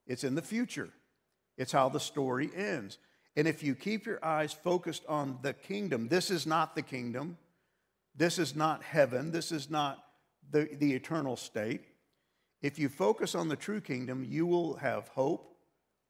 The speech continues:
you'll have assurance, you'll have peace, you'll have joy, even now. So those two things always have to be in our mind. Otherwise, when the trials come, what do you do?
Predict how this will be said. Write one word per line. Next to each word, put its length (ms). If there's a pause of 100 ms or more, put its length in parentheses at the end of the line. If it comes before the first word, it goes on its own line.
(200)
you'll 180
have 140
assurance, 580
you'll 180
have 160
peace, 300
you'll 200
have 160
joy, 420
even 320
now. 220 (1400)
So 140
those 240
two 180
things 520
always 440
have 240
to 60
be 180
in 80
our 120
mind. 380 (1200)
Otherwise, 720
when 180
the 60
trials 400
come, 320
what 120
do 80
you 80
do? 280